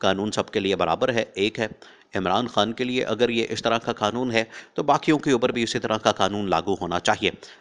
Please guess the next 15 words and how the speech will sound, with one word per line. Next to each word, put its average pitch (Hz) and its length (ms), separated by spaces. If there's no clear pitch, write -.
लेकिन 120 160
अगर 127 180
बाकियों 107 340
के 131 120
ऊपर 117 220
नहीं 135 160
हो 131 100
रहा 127 120
तो 127 100
फिर 117 140
इमरान 107 320
खान 104 200
को 104 120
भी 107 100
फौरी 98 400